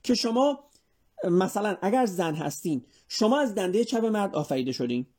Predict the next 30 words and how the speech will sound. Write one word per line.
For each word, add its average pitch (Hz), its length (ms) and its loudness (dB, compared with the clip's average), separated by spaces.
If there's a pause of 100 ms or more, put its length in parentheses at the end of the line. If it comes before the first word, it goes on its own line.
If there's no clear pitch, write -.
(800)
ش-، - 200 -8
گناه 220 420 2
اولیه 208 560 0 (640)
پای 208 200 2
شما 190 220 0
نوشته 156 320 -2
شده 143 260 -2
به 156 100 0
خاطر 165 240 0
اینکه 185 300 2
این 190 120 4
شما 180 260 0
بودین 170 240 2
که 160 240 -2
آدم 160 340 0
رو، 156 160 0 (160)
اه، 135 520 -4
فریب 156 380 -2
دادین 156 260 0
که 143 260 -4
سیب 175 220 -2
رو 147 100 0
بخوره 127 380 -2 (640)
و 226 100 2
به 226 100 0
همین 285 320 0
دلیل 226 280 0
هست 208 160 -2
که 202 80 -2
خداوند 185 540 0